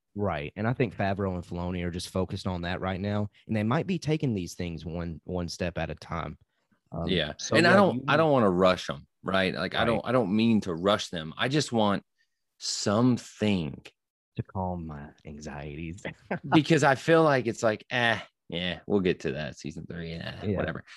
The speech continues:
Speaker 2: But to us, it's like, "Come on, man. It's been, we've been out of the Mandalorian swing for a little bit now.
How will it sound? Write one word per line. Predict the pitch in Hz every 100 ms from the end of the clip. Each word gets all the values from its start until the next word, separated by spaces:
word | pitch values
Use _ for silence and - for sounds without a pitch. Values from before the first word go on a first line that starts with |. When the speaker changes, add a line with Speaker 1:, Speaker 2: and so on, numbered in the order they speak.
| -
Speaker 2:
But | 139 131 -
to | 104
us, | 113 131 113
it's | 95 -
like, | 76 65 _ _ -
"Come | - - 160 117
on, | 104 208 165 82
man. | 82 80 78
It's | 95 -
been, | - 127 131 101 - - _ -
we've | 123 117
been | 131 120
out | - 107 117 110 -
of | 101 95 85
the | 92
Mandalorian | 90 95 101 92 90 98 104 87
swing | - - 104 117 90
for | - 78
a | 76
little | 60 82 131 135
bit | 92 123 -
now. | 82 80 85